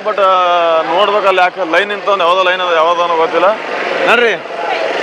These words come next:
ಅದು ಬೇರೆ ಇದು ಬೇರೆ, ಅದೊಂದು ಪಾಳಿ ಬೇರೆ ಆಯ್ತು, ಇದು ಪಾಳಿ ಬೇರೆ, ಯಾವುದೋ ಪಾಳಿ ಗೊತ್ತಿಲ್ಲ. but ದರ್ಶನ ಪಾಳಿ ಬಂದು ನಿಂತಿದ್ದು,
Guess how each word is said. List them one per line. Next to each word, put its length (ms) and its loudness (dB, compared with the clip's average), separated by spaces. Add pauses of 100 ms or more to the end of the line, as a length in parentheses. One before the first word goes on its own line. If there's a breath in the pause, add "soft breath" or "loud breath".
(640)
ಅದು 180 2
ಬೇರೆ 160 2
ಇದು 140 2
ಬೇರೆ, 140 2 (2250)
ಅದೊಂದು 280 0
ಪಾಳಿ 240 2
ಬೇರೆ 160 0
ಆಯ್ತು, 220 -2
ಇದು 80 -2 (100)
ಪಾಳಿ 140 2 (100)
ಬೇರೆ, 160 2 (120)
ಯಾವುದೋ 180 2 (140)
ಪಾಳಿ 120 2 (100)
ಗೊತ್ತಿಲ್ಲ. 260 2 (420)
but 180 2
ದರ್ಶನ 220 0 (100)
ಪಾಳಿ 160 4
ಬಂದು 160 -2
ನಿಂತಿದ್ದು, 320 2